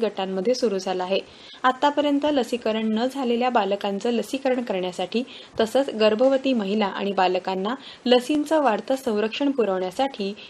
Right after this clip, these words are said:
ही योजना आखली आहे. राज्याला औद्योगिक आणि आर्थिकदृष्ट्या अग्रेसर करण्यासाठी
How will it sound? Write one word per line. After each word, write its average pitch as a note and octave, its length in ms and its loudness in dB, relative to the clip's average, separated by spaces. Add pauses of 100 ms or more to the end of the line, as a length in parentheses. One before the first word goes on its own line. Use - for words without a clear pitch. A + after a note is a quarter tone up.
(120)
ही C#4 100 6
योजना G3+ 420 4
आखली G3+ 280 -4
आहे. F#3+ 200 -4 (920)
राज्याला D4 540 6
औद्योगिक C4 500 0
आणि C#4+ 120 2
आर्थिकदृष्ट्या B3 720 -2
अग्रेसर A3 500 0
करण्यासाठी G3+ 680 -6